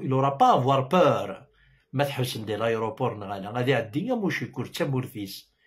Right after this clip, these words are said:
Il n'est pas terroriste. ما ذكون وي. راح تتشا تا ديجا تضبر، تضبر من داف مظلم ذاكي، سي تو.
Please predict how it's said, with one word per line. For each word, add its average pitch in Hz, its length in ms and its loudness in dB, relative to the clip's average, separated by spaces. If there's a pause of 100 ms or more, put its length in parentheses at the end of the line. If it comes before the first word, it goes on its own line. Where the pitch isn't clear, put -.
(200)
Il 123 40 -4
n'est 113 200 -8
pas 175 60 0
terroriste. 92 520 -8 (360)
ما 123 240 2
ذكون 101 300 -6
وي. 277 340 2 (880)
راح - 160 -4
تتشا 330 320 -4
تا 294 180 0
ديجا 277 300 0
تضبر، 185 400 0
تضبر 143 460 0
من 180 140 0
داف 151 240 0
مظلم 113 360 -2
ذاكي، 92 380 -10
سي - 180 -10
تو. 123 280 -14